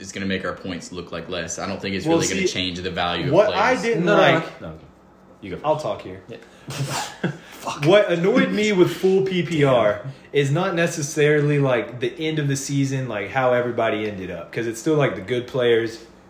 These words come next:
Speaker 2: are better than the bad
Speaker 1: It was
Speaker 2: ones.
Speaker 1: just individual
Speaker 2: But yeah,
Speaker 1: games.
Speaker 2: but there would be games like Jalen Samuels had a game where he caught, like, fucking thirteen passes for seventy-five
Speaker 1: I started
Speaker 2: yards.
Speaker 1: him
Speaker 3: And
Speaker 1: that
Speaker 3: had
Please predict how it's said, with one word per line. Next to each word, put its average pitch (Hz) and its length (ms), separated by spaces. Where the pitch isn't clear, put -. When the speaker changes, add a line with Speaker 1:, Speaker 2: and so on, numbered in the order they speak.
Speaker 2:
are 101 60
better 104 300
than 98 140
the 98 60
bad 92 320
Speaker 1:
It 95 60
was 90 160
Speaker 2:
ones. 92 140
Speaker 1:
just - 40
individual 87 560
Speaker 2:
But 131 100
yeah, 131 160
Speaker 1:
games. 104 120
Speaker 2:
but 127 120
there 156 140
would 170 140
be 170 120
games 147 440
like 120 320
Jalen 180 380
Samuels 139 840
had 127 220
a 113 40
game 117 340
where 110 100
he 127 100
caught, 131 260
like, 117 140
fucking 127 460
thirteen 143 540
passes 127 600
for 113 160
seventy-five 127 600
Speaker 1:
I 117 80
started 110 220
Speaker 2:
yards. 101 100
Speaker 1:
him 95 60
Speaker 3:
And 95 80
Speaker 1:
that 117 180
Speaker 3:
had 123 240